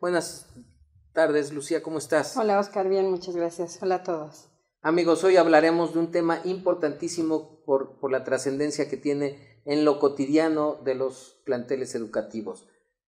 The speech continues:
Speaker 1: la mediación escolar. Un proyecto, un programa, la mediación escolar en contra de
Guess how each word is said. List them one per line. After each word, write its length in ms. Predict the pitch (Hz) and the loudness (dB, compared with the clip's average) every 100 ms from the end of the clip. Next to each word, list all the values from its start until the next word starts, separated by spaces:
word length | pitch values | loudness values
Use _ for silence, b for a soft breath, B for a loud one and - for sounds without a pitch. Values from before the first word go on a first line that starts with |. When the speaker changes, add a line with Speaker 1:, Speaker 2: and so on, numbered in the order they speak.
| _ _ | _ _
Speaker 1:
la 140 | 123 | -4
mediación 500 | 127 127 123 123 143 | -2 0 -2 0 -2
escolar. 560 | 139 - 117 98 95 - _ | -2 -4 -4 -4 -8 -16 _
Un 640 | - 147 147 147 143 - _ _ _ _ | -10 -2 -2 -2 -6 -16 _ _ _ _
proyecto, 500 | - 127 131 160 - | -4 -2 2 0 0
un 100 | 151 | -4
programa, 920 | 139 131 139 165 160 156 165 - - _ | -2 -2 2 2 4 2 0 -6 -20 _
la 80 | 117 | -6
mediación 360 | 117 120 117 147 | -4 -4 -2 -4
escolar 640 | 143 - 131 143 147 - _ _ | -4 0 2 2 2 -6 _ _
en 200 | 147 143 | -4 -2
contra 920 | 143 156 156 147 143 160 - - - - | 2 2 4 2 4 2 -6 -18 -20 -4
de 640 | 131 143 147 - - _ | 4 6 4 -2 -16 _